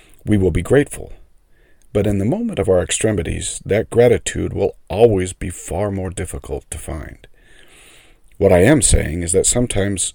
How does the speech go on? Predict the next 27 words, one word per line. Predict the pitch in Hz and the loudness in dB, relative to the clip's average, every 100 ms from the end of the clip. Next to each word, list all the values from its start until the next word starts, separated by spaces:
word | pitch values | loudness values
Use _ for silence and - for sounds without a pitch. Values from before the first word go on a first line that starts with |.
| - | -12
we | - - | -8 -6
simply | 95 123 110 92 | -4 -4 -2 -2
need | 95 101 - | 0 -2 -2
to | 87 | -2
accept | 85 - - 101 - - - - | -2 2 4 4 2 -4 -4 -4
that | 87 - | -4 -2
we | 92 | -2
will | 92 117 | 0 0
not | 98 80 95 - - | 0 -4 -8 -14 -14
understand. | 82 82 95 - 127 - - - - - _ _ - - - - - | -10 -8 -6 -6 -6 -8 -18 -20 -20 -20 _ _ -20 -20 -20 -20 -8
And | 87 85 | 0 4
that | 101 | 4
is | 101 | 4
going | - 87 90 | 0 -4 -4
to | |
be | 85 80 | -6 -8
very | - 82 127 | -6 -4 -2
difficult | 127 117 104 - 104 117 | -2 -4 -6 -2 -2 -2
for | - 90 - | 0 0 0
our | 82 98 | -2 -6
hearts | - 87 82 - | -4 -4 -4 -6
and | 92 | -4
minds. | 95 87 - - - - - _ _ _ - | -4 -6 -8 -14 -18 -20 -20 _ _ _ -10
We | 98 92 | -4 -2
want | 95 85 - - | -2 -6 -8 -6
to | 104 | -2
see. | - 147 151 - | 0 -2 -4 -10